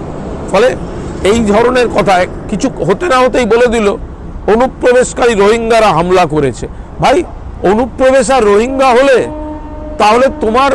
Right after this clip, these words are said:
অমিত শাহের বিএসএফ কি করছিল বর্ডারে? রোহিঙ্গা যদি ঢুকে থাকে, যদি অনুপ্রবেশ হয়ে থাকে, তোমরা অভিযোগ তুলছো, দায় তো তোমার অমিত শাহের।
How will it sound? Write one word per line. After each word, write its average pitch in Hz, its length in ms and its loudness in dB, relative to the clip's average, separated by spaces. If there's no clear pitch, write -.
অমিত 202 340 0
শাহের 277 340 0
বিএসএফ 240 540 0
কি 294 100 0
করছিল 302 440 2
বর্ডারে? 381 560 0
রোহিঙ্গা 240 580 2
যদি 247 280 0
ঢুকে 190 300 0
থাকে, 226 500 2
যদি 208 460 2
অনুপ্রবেশ 240 680 0
হয়ে 247 160 4
থাকে, 208 420 0
তোমরা 208 300 0
অভিযোগ 240 580 0
তুলছো, 294 280 0
দায় 202 280 2
তো 294 220 -2
তোমার 294 440 2
অমিত 302 200 0
শাহের। 254 420 2